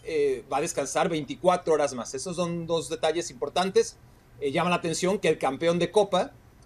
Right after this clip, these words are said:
descanse veinticuatro horas más que el campeón de Liga. Pero bueno, así lo decidió la organización, y vaya que al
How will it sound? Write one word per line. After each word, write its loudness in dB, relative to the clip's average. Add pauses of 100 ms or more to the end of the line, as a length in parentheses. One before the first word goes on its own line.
(220)
descanse -2
veinticuatro -2
horas 2
más -4
que -2
el -2
campeón 0
de 2
Liga. 0 (140)
Pero -4
bueno, -2
así -4
lo 2
decidió 0
la 0 (200)
organización, 2
y 2
vaya 4
que 0
al 0